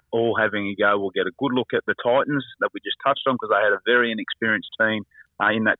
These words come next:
trial game. You'll have a good look at the Cowboys and see where they're at. Obviously, the Broncos won't be playing 'cause they're over in, uh, you know, L A getting ready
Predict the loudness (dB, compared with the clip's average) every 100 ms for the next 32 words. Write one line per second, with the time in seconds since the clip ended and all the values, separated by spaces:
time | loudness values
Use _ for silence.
0 | 0 2 4 4 4 2 0 -2 -4 -4
1 | -2 0 -2 -4 -4 0 2 2 0 -2
2 | -6 -6 -2 0 2 2 4 4 4 0
3 | -8 -10 -2 -2 0 -2 2 0 2 2
4 | 2 0 -2 -4 0 0 0 0 2 4
5 | 2 2 -2 -2 0 2 2 2 0 -2
6 | -4 -2 -2 0 2 0 -2 -8 _ -2
7 | 0 -2 -2